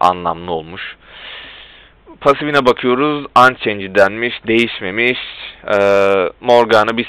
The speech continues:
spell attığında işte vurduğu hasarın yüzde yirmisi kadar heal alıyor şampiyon ve minyonlara karşı.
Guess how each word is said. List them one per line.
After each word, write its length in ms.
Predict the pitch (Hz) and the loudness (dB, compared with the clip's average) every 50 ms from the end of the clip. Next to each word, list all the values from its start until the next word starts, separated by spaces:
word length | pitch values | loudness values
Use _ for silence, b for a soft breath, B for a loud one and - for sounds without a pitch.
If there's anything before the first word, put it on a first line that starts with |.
| - | -2
spell 220 | - 127 110 107 104 | 2 4 6 6 6
attığında 560 | 98 - - - 95 87 85 85 92 110 113 | 4 2 0 -4 -4 -4 -4 0 2 2 2
işte 280 | 113 110 - - - 104 | 2 2 -2 -4 -6 -4
vurduğu 320 | 95 98 101 98 95 110 | -4 -4 -6 -2 0 2
hasarın 360 | 101 98 - - 98 95 98 | 2 2 0 -2 -2 -2 -2
yüzde 240 | 104 101 98 92 95 | -4 -8 -8 -8 -8
yirmisi 260 | 95 95 92 - - | -8 -8 -10 -12 -6
kadar 280 | - 92 85 82 85 85 | -4 -4 -2 -2 -4 -6
heal 260 | 87 107 107 104 98 | -4 -4 -4 0 2
alıyor 300 | 101 101 95 101 98 95 - - | 2 2 2 0 -4 -4 -2 -2
şampiyon 440 | 101 95 90 - - 95 98 104 - B B B B B B B B B B - | -4 -4 -4 -6 -6 -6 -6 -8 -10 B B B B B B B B B B -4
ve 100 | 90 92 | -4 -2
minyonlara 600 | 92 98 101 101 98 98 90 90 87 87 85 87 | -2 -4 -6 -6 -4 -6 -6 -4 -4 -4 -2 -2
karşı. 500 | 87 - 90 82 85 - - - 110 113 | -2 0 -2 -2 -2 -4 -4 -4 -4 -4